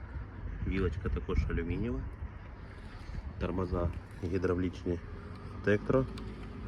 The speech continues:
сто вісімдесятий ротор спереді, також сто вісімдесятий ротор ззаду.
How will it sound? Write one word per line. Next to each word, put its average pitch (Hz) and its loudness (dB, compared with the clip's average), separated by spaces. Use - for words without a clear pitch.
сто - 0
вісімдесятий 92 2
ротор 101 2
спереді, 117 2
також 95 0
сто 107 0
вісімдесятий 92 0
ротор 92 0
ззаду. 107 4